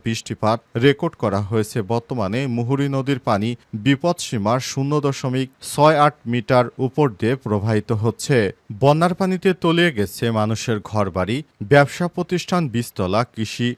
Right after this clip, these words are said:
আবাদ, মাছের ঘের সহ বিভিন্ন স্থাপনা। পানিতে ভেসে গেছে পুকুরের মাছ। ফেনী পরশুরাম আঞ্চলিক মহাসড়কের কিছু অংশ পানিতে তলিয়ে যায়, যান চলাচল বন্ধ রয়েছে। অনেকে হাঁটু পরিমাণ পানি দিয়ে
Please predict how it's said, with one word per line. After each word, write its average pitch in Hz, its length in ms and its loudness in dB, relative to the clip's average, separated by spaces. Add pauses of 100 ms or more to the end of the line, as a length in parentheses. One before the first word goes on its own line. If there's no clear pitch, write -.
(140)
আবাদ, 110 300 4 (100)
মাছের 113 480 0
ঘের 117 180 -2
সহ 107 300 -2
বিভিন্ন 110 520 -2
স্থাপনা। 107 600 -4
পানিতে 107 580 0 (200)
ভেসে 135 420 0
গেছে 170 260 -2
পুকুরের 107 540 -2
মাছ। 101 420 0 (160)
ফেনী 147 280 2 (140)
পরশুরাম 180 540 2
আঞ্চলিক 175 480 2 (100)
মহাসড়কের 131 800 -2 (100)
কিছু 117 300 -6
অংশ 101 320 -4
পানিতে 113 680 -2 (160)
তলিয়ে 147 380 4
যায়, 110 200 2
যান 117 240 -2
চলাচল 110 640 -4
বন্ধ 120 260 -2
রয়েছে। 98 640 -2 (160)
অনেকে 147 420 2
হাঁটু 139 380 0
পরিমাণ 170 580 0 (160)
পানি 151 300 2
দিয়ে 107 300 -2